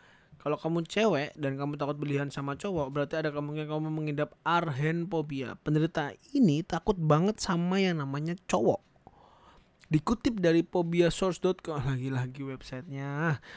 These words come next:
penderita arhenphobia sangat takut jika berkaitan dengan laki-laki atau ditemani laki-laki. Nama lain dari arhenphobia adalah androphobia. Biasanya penderita ini didasari dari masa lalu yang buruk. Uh,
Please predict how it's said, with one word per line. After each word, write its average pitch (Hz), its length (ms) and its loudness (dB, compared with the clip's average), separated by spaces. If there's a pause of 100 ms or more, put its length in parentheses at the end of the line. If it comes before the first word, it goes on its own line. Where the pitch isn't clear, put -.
(100)
penderita 165 480 6
arhenphobia 175 1600 2
sangat 170 240 -6
takut 175 320 -6
jika 156 240 0
berkaitan 156 480 -2
dengan 147 240 -4
laki-laki 139 560 -10
atau 143 240 -4
ditemani 135 400 -6
laki-laki. 123 480 -10
Nama 143 400 -6
lain 147 400 -2
dari 143 320 -4
arhenphobia 143 800 -2 (480)
adalah 151 320 4 (320)
androphobia. 151 1120 8 (400)
Biasanya 165 240 6
penderita 156 320 6
ini 170 320 4
didasari 147 560 2
dari 143 160 2
masa 139 240 -2
lalu 139 240 -2
yang 131 160 -2
buruk. - 240 -8 (480)
Uh, 170 1040 4